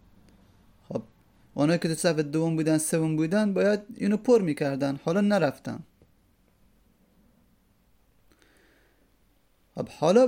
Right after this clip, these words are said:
گا-، بره به اونجا به خودش، خودشو برسونه، مکروه نیست.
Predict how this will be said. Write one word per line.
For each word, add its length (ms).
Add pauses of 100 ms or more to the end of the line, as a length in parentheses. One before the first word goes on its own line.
گا-، 340 (260)
بره 220
به 100
اونجا 340
به 100
خودش، 360
خودشو 320
برسونه، 760
مکروه 560 (400)
نیست. 360